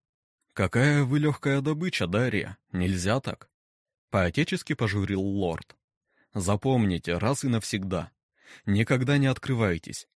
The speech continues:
Вообще никогда, даже если безмерно доверяете собеседнику.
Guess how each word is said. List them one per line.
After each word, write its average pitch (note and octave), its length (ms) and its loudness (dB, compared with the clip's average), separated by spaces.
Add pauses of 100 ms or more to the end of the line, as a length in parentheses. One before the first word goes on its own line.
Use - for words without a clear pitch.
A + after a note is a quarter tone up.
(360)
Вообще G#2+ 420 0
никогда, F#2 600 0 (280)
даже A#2 380 2
если C#3 240 0
безмерно B2+ 500 0
доверяете A#2+ 540 0
собеседнику. G#2 960 -4